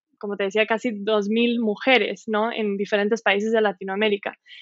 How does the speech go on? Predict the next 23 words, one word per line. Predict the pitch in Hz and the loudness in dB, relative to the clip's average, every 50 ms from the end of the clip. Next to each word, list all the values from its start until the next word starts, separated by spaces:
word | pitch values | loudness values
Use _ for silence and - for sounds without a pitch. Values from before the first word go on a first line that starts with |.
| - - - - - _ _ | -20 -20 -20 -20 -20 _ _
Y | - 247 | -2 0
queremos | - 269 254 269 294 320 311 | 2 4 4 4 4 4 4
ver | 269 311 294 294 - | 6 4 4 4 2
qué | 311 302 | 0 0
más | 302 302 302 294 302 294 - - | 2 6 6 6 6 4 2 0
podemos | - 294 277 269 277 294 285 294 | 0 2 2 2 0 -2 -4 -2
seguir | 240 214 202 214 226 226 226 226 247 - - - - _ _ - - - - | -2 -2 -2 0 0 2 0 0 -2 -6 -14 -20 -20 _ _ -20 -20 -8 -2
ofreciéndoles | - 247 240 - 233 226 214 - - 254 233 226 214 202 196 190 202 208 214 - - _ _ _ _ - - _ _ - | -2 -2 0 0 0 0 0 0 0 0 0 0 0 0 -2 -4 -6 -8 -12 -14 -20 _ _ _ _ -20 -20 _ _ -2
a | - 214 220 | 0 0 0
esas | 214 247 233 220 | 2 0 -2 -2
mujeres | 220 202 - - 214 196 196 208 202 - | -4 -6 -2 0 0 0 0 -2 -4 0
que | 233 | 2
ahora | 208 214 220 226 233 | 4 4 4 4 0
están | - - 233 233 | -2 -4 -6 -4
creciendo, | - 220 202 190 190 - 277 285 269 262 247 240 240 240 233 | -4 -6 -6 -6 -6 -4 0 0 2 2 0 0 0 0 0
ya | 233 220 220 208 | 2 0 0 0
están, | 202 185 - - 214 214 214 214 214 | -2 -4 -6 -6 -4 -4 -4 -4 -4
ya | 208 208 190 | -4 -4 -4
son | - 214 202 | -4 -6 -4
líderes | 208 214 240 262 262 254 240 240 226 226 226 226 220 - - | -4 -2 0 2 4 4 4 6 4 2 2 0 -2 -4 -8
en, | 214 208 208 208 - | -10 -10 -10 -10 -10
en | 220 208 208 202 | -8 -8 -8 -8
sus, | - - 208 202 190 - - | -4 -4 -4 -4 -4 -8 -14